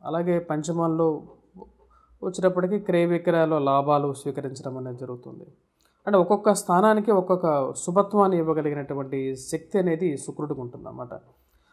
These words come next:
అలాగే శుక్రుడు పాపత్వాన్ని కూడా ఇవ్వగలుగుతాడన్నమాట. మనం చూసినట్లయితే ఏడో ఇంట్లో శుక్రుడు ఉన్నట్లయితే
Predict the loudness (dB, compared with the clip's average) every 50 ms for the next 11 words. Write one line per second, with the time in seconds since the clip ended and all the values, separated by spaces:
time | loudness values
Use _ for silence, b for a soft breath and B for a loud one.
0 | b b 2 4 4 4 4 0 0 -2 -4 -2 0 2 2 2 4 8 8 8
1 | 8 10 8 6 6 8 6 6 6 6 4 4 4 4 2 2 -2 -2 -2 -2
2 | -2 -2 -2 -2 -4 -4 -6 -6 -4 -2 -2 -2 -2 -2 -4 -4 -6 -8 -10 -8
3 | -8 -8 -6 -4 -4 -4 -2 -2 -2 -2 0 2 2 4 4 4 2 2 -2 -2
4 | -4 -4 -6 -4 -8 -12 -10 -8 -6 -6 -6 -4 -6 -8 -6 -6 -8 -6 -4 -2
5 | -4 -4 -4 -8